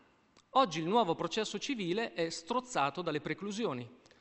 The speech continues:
Quindi dimenticarsi un'udienza, dimenticarsi o sbagliarsi, come purtroppo qualche volta capita, di, eh, registrare una scadenza significa verosimilmente perdere la causa.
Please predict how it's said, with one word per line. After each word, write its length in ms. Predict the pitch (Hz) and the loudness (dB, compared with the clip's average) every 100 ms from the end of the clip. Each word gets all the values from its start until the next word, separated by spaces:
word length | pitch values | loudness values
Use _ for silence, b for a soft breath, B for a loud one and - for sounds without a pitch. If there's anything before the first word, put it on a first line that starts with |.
| b _ | b _
Quindi 320 | 254 202 151 | 4 4 2
dimenticarsi 760 | 185 254 254 247 240 214 170 175 | 2 2 2 0 2 0 0 -2
un'udienza, 760 | 160 156 147 143 - 170 170 - | 0 0 -2 -2 -6 -8 -8 -18
dimenticarsi 1120 | 156 160 240 226 - 196 190 190 180 - 175 | -8 0 2 2 0 0 4 4 2 -2 0
o 100 | 185 | 0
sbagliarsi, 760 | 165 147 175 175 190 160 - - | 0 4 4 8 8 8 4 -8
come 180 | 131 | -10
purtroppo 480 | 123 - - 165 - | -10 -14 -4 -4 -4
qualche 240 | 135 113 135 | -10 -10 -4
volta 300 | 151 135 139 | -6 -6 -4
capita, 340 | 175 160 127 | -4 -2 -8
di, 300 | 123 185 175 B B B - | -2 -2 -2 B B B -10
eh, 500 | 165 151 147 139 139 | -6 -4 -6 -8 -6
registrare 800 | 185 170 190 - 233 226 156 139 | -4 -2 -4 -2 6 8 8 4
una 160 | 170 | -2
scadenza 480 | 196 254 165 165 208 | -2 -2 0 -2 -4
significa 420 | - 220 185 143 | -2 0 -2 -2
verosimilmente 800 | 143 202 214 226 254 131 127 175 | 0 0 0 -2 -2 -2 -4 -4
perdere 400 | - 170 170 180 | -2 -2 -2 -4
la 100 | 185 | -4
causa. 400 | 180 110 110 107 | -4 -4 -6 -14